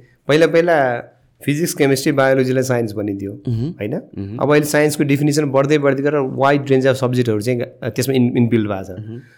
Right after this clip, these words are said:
Speaker 1: अब अहिले साइन्समा फिलोसफी पनि साइन्समा आइपुगेको छ क्या यो। जस्तै
Speaker 2: मह्म।
Speaker 1: अघि नै कुरा गर्नुभयो नि यहाँले, आइस एजदेखिको आदि इत्यादि कुरा गर्दाखेरि त it's could be a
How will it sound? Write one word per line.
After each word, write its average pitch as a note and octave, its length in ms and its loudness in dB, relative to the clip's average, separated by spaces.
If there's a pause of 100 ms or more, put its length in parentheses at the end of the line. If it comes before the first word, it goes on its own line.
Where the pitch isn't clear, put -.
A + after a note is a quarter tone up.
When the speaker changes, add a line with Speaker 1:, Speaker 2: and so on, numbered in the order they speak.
(120)
Speaker 1:
अब D3 80 2
अहिले F#3 140 6
साइन्समा F#3 380 2
फिलोसफी F#3+ 520 4
पनि G#3+ 160 0
साइन्समा C#3 360 2
आइपुगेको G#2+ 340 -4
छ F#2+ 80 -10
क्या C3+ 120 -4
यो। G2+ 260 -8 (200)
जस्तै G#2 140 -2
Speaker 2:
मह्म। C#3 100 4
Speaker 1:
अघि D#3 120 6
नै D#3 60 6
कुरा C#3+ 200 2
गर्नुभयो A#2+ 280 0
नि D3+ 100 0
यहाँले, A2 500 -8 (720)
आइस E3+ 280 2
एजदेखिको D#3+ 600 0
आदि D#3 340 0
इत्यादि D3+ 300 0
कुरा D3 220 0
गर्दाखेरि C#3 440 0
त C#3 80 -4
it's C3+ 540 -4
could C3 180 -6
be C3+ 100 0
a B2 280 0